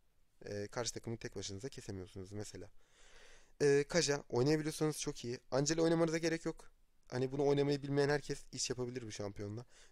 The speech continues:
Lolita da oynamayı biliyorsanız iyi şampiyon. Minotaur oynamanızı bilmenize gerek yok. Çok güçlü şampiyon. Rafael oynamayı bilmenize gerek yok. Çok güçlü bir şampiyon. Digi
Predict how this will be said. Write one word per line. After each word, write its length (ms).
Lolita 340
da 40
oynamayı 380
biliyorsanız 520
iyi 180
şampiyon. 540
Minotaur 340
oynamanızı 480
bilmenize 360
gerek 300
yok. 180
Çok 180
güçlü 240
şampiyon. 480
Rafael 500
oynamayı 380
bilmenize 380
gerek 300
yok. 100
Çok 180
güçlü 200
bir 60
şampiyon. 440
Digi 240